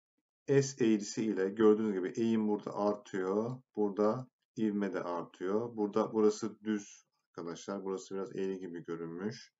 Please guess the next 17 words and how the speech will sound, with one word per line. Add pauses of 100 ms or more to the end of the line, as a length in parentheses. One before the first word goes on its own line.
(720)
Burada (240)
eğim
sabit.
Burada (460)
ivme
sabit.
Burada
eğim
azalıyor.
Burada (960)
ivme
azalıyor.
Aynısı
karşı
taraf. (1800)
Peki
neden